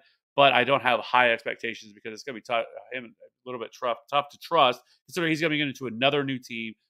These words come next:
another new system. Plus, he's coming off this injury. But, you know, i-, if you're desperate, I, I don't mind adding Odell Beckham. And then the rest of these guys are just kind of, uh, um, speculative ads. Sky Moore,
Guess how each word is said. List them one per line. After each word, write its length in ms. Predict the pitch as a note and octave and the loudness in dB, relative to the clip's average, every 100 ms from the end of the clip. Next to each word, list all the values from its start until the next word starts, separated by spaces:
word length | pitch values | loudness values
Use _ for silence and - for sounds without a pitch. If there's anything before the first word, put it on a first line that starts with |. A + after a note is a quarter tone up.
| - | -6
another 260 | B2+ C#3 | -2 -2
new 140 | B2+ A#2 | -4 -8
system. 560 | - C3+ - A#2+ A2 - _ _ - | -8 -8 -6 -6 -6 -10 _ _ 0
Plus, 220 | D#3 C#3+ | 0 0
he's 100 | B2+ | -6
coming 240 | C#3 B2+ | -6 -4
off 160 | B2 A#2+ | -4 -4
this 180 | G#2+ B2+ | -6 -8
injury. 480 | A#2 G#2+ G2+ G2+ - | -10 -10 -12 -12 -8
But, 240 | B2 A2+ - _ _ | -2 -2 -4 _ _
you 100 | A#2+ | -2
know, 80 | A#2 | 0
i-, 60 | A#2 | 2
if 280 | C3 C#3 C3+ | 0 0 -2
you're 80 | |
desperate, 360 | B2 B2+ - G#2+ | 0 0 0 2
I, 160 | A2+ A2+ | 2 4
I 40 | |
don't 160 | A#2 A2+ | 0 -2
mind 220 | A2 G#2+ | -6 -4
adding 240 | G#2+ G2+ | -6 -6
Odell 240 | G#2+ G2+ G2 | -12 -12 -2
Beckham. 280 | C3 C#3 B2+ | -2 -2 -6
And 80 | - _ - | -6 _ -2
then 140 | F#3 | 0
the 60 | F3 | 4
rest 220 | E3+ D#3+ | 4 4
of 60 | D3+ | -6
these 60 | |
guys 220 | C#3+ C3+ | 2 2
are 100 | B2+ | 2
just 140 | B2 - | -12 -8
kind 160 | C3+ | -6
of, 120 | B2 A#2 | -6 -4
uh, 240 | A2+ G#2 - _ _ _ - | -2 -4 -8 _ _ _ -6
um, 280 | B2+ A#2 G2+ | -2 -2 -2
speculative 500 | - C#3+ C3 C3+ A#2+ | -4 -2 -2 -4 -2
ads. 400 | B2+ B2 A#2+ - | 2 4 2 -2
Sky 240 | - A2 | -4 -2
Moore, 540 | G#2+ C3 C3+ C3 B2+ | -2 -4 -2 0 -2